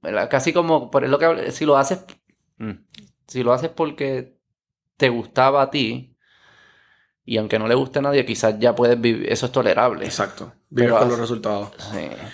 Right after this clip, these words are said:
Speaker 2: También es una cuestión, yo, yo también trato de contextualizar, ¿verdad? El, el mundo que estamos viviendo con lo que ha pasado en generaciones y años y siglos pasados. Es como que,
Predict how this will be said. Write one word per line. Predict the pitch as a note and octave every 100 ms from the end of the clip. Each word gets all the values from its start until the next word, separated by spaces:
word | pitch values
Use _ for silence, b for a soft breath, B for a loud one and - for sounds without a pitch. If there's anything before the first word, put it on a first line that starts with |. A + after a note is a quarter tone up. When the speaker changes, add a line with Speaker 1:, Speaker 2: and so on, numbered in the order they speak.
| -
Speaker 2:
También | C3+ B2+ C#3+
es |
una | G3+ A3
cuestión, | A3 E3 F#3+
yo, | D3
yo | C#3
también | C3 E3 F3
trato | F3 F3
de | E3+
contextualizar, | D#3+ D3 - C#3 B2 A#2 D3
¿verdad? | C3+ B2
El, | C#3+
el | A2+
mundo | A2+ A2+ B2
que | C3+
estamos | C#3+ C3+
viviendo | B2+ A#2+ C#3 B2+
con | A2 G#2 G#2 - A2
lo | A2+ A2
que |
ha | A2
pasado | A#2 C#3 B2+
en | B2
generaciones | B2 A2+ G#2+ B2 B2+ B2+
y | A2+
años | G#2 B2 A2+
y | G#2
siglos | G2+ A2+ A2
pasados. | A2+ - C3+ G#2+
Es | G#2
como | - A2
que, | G2+